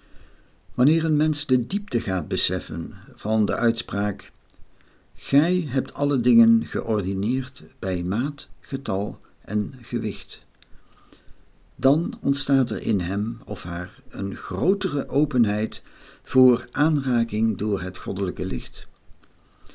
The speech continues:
En wanneer hij of zij zijn gedachten richt op abstracte wetmatigheden, kan het chaotische en associatieve denken deels worden vervangen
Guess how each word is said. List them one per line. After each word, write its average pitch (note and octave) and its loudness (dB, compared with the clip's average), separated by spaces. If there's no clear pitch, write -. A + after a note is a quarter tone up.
En D3 2
wanneer D#3+ 4
hij E3 2
of E3 0
zij G#2 4
zijn A2+ 2
gedachten G2+ -2
richt - -6
op - -4
abstracte A#2 -4
wetmatigheden, F#2+ -4
kan D3+ 4
het - 0
chaotische C3+ 4
en G#2+ 0
associatieve C3+ 0
denken F2 0
deels D3+ 2
worden F2 -2
vervangen A#2 2